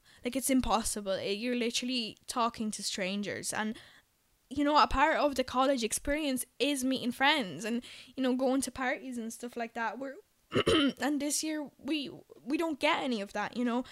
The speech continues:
And, like, fair enough, those of us who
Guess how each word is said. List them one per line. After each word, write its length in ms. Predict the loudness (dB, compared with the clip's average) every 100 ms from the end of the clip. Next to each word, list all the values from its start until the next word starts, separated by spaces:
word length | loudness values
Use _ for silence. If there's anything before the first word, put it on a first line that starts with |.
| -14 -4
And, 240 | 0 0 2
like, 280 | -2 -2 -8 -6
fair 240 | 2 4 6
enough, 500 | 4 4 2 0 -10 -20 -20 _ _ -20 -20 _ _ _ _ -20 _ _ _
those 260 | 6 6 2
of 140 | 0
us 200 | 0 0
who 640 | -2 -2 -2 -4 -6 -10